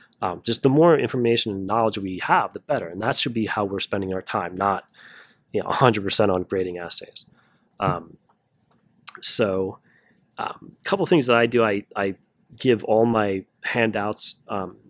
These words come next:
for a unit in the beginning of the unit. So I,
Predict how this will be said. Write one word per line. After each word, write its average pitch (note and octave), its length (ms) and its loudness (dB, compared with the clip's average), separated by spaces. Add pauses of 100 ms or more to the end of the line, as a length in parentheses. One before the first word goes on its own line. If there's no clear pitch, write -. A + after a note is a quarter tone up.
(220)
for - 340 0
a G2+ 40 2
unit A#2 380 2
in G#2+ 140 2
the G2+ 60 -2
beginning G#2 400 2
of F#2 120 -4
the G2 80 -6
unit. F#2 360 -10 (200)
So F#2 500 2 (480)
I, F#2+ 160 -6